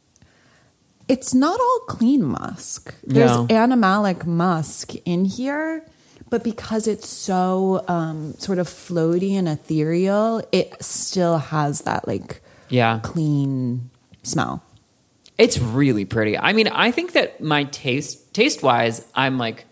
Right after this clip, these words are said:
Speaker 2: crazy for Petit Gâteau, just in terms of, like, personal pref.
Speaker 1: Yeah.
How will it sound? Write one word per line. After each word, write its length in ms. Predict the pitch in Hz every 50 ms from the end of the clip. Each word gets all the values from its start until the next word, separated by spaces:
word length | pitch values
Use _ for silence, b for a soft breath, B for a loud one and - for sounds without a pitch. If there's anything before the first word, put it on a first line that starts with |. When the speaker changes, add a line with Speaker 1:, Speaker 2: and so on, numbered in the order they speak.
| _ _ _ _ _ _ -
Speaker 2:
crazy 840 | - - - - - - 117 113 120 120 123 123 113 104 110 107 107
for 560 | 107 - 117 110 107 104 - - - - - -
Petit 260 | 131 120 - - 120 98
Gâteau, 520 | 104 107 - - 110 107 110 123 170 175 - b b b b b b b b b b b
just 360 | - 143 139 131 120 - -
in 140 | - 127 120
terms 280 | - 117 113 107 104 113
of, 160 | 107 104 104
like, 260 | 110 90 - - - _ _ _ _ _ _
personal 400 | - - 110 104 - - 123 127
pref. 280 | 123 - 151 147 165 180
Speaker 1:
Yeah. 440 | 175 165 160 147 143 143 139 135